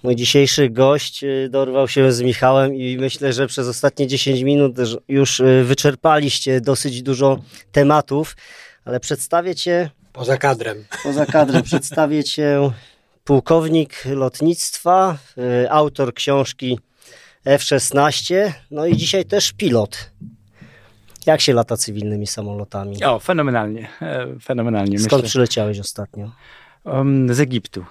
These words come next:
Speaker 1: Kto jest twoim
Speaker 3: Z-
Speaker 1: dowódcą?
Speaker 3: Moim dowódcą? Moim dowódcą jest mój dyrektor, to jest korporacja. <laughs>
Speaker 1: Aha.
Speaker 3: To już nie te, nie te, tak, e,
Speaker 1: Wiesz, taki
Speaker 3: nie te
Speaker 1: s-,
Speaker 3: eszelony dowodzenia.
Speaker 1: strzał takich kilku, e, pytań, bo
Speaker 3: Aha.
Speaker 1: jest zawsze kapitan na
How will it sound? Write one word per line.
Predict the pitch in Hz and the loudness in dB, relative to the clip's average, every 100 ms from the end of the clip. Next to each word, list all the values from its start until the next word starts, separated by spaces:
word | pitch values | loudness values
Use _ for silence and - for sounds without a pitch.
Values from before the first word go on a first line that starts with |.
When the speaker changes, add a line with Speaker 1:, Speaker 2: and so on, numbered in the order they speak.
| - | -14
Speaker 1:
Kto | - 143 | 0 2
jest | - | 4
twoim | 131 117 | 2 4
Speaker 3:
Z- | |
Speaker 1:
dowódcą? | 117 110 - - 110 107 98 - _ _ _ - 147 | 2 0 -6 -4 -4 -4 -10 -20 _ _ _ -14 -2
Speaker 3:
Moim | 131 131 117 | 0 2 2
dowódcą? | 117 113 - 139 | 0 -2 -2 0
Moim | 165 156 | 2 2
dowódcą | 147 147 190 | 2 0 -2
jest | 185 | -4
mój | 160 143 | 0 2
dyrektor, | 143 180 - 98 | 2 0 -4 -8
to | 104 | -8
jest | - | -6
korporacja. | 123 - 123 139 - 127 - | -6 -2 0 0 -4 -4 -2
<laughs> | 160 - 180 | -2 -2 -2
Speaker 1:
Aha. | 139 131 135 | 2 2 2
Speaker 3:
To | 117 | 0
już | 160 - | 0 0
nie | 165 | -2
te, | 160 165 156 | 0 0 0
nie | 151 147 | 0 -2
te, | 143 143 | 0 -2
tak, | 131 110 - | -4 -6 -6
e, | 120 113 113 - - - - | -4 -4 -6 -12 -20 -16 -2
Speaker 1:
Wiesz, | 143 | 0
taki | 135 135 | 2 4
Speaker 3:
nie | 147 | 2
te | 156 175 | 2 0
Speaker 1:
s-, | |
Speaker 3:
eszelony | 147 165 160 151 | 2 2 4 4
dowodzenia. | 143 135 131 135 | 2 2 2 2
Speaker 1:
strzał | 117 - - - 143 135 | 2 0 0 2 2 2
takich | 139 - 131 | -4 -6 -8
kilku, | - 127 143 139 135 131 127 127 | -10 -6 0 0 0 -2 -2 0
e, | 127 123 - | 2 0 0
pytań, | 143 135 120 | 0 2 2
bo | 120 135 139 - - | 2 0 -2 -12 -4
Speaker 3:
Aha. | 156 120 135 - - | -2 -2 -6 -10 -2
Speaker 1:
jest | 127 135 | 0 2
zawsze | 143 - | 0 0
kapitan | - - 123 127 101 | -6 -6 -2 -2 -2
na | 104 104 | -4 -4